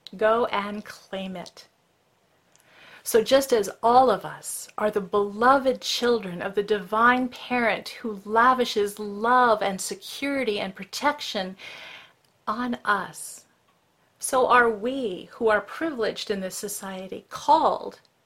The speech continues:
to do something about the systems of injustice that oppress our brothers and sisters, that oppress people who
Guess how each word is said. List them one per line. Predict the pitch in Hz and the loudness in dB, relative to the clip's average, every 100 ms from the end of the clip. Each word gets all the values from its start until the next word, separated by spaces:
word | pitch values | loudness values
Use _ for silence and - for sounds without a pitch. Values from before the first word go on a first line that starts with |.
| _ _ _ - | _ _ _ -12
to | - | -8
do | 196 185 240 269 | -8 -6 -4 -2
something | 277 - 208 202 196 | -4 -6 -6 -6 -6
about | 196 170 170 | 0 0 0
the | 196 | -6
systems | - 233 - 240 220 | -4 -4 -4 -6 -2
of | 214 214 | -4 -2
injustice | 208 196 202 196 - 190 180 | -6 -4 -4 -4 -10 -12 -12
that | - 196 | -6 -4
oppress | 196 - - 233 196 - | -4 -8 -2 0 0 -6
our | - 190 | -6 -6
brothers | 190 196 196 202 202 | -2 -4 -2 -4 -6
and | 196 196 | -8 -8
sisters, | 190 180 - - - - _ _ _ _ _ _ _ _ _ _ _ _ _ | -8 -10 -14 -16 -14 -16 _ _ _ _ _ _ _ _ _ _ _ _ _
that | 214 | -2
oppress | 208 - - 247 247 - | -2 -4 2 2 2 -4
people | - 262 247 247 240 | -8 -8 2 2 2
who | - 240 226 208 | -2 -2 0 -2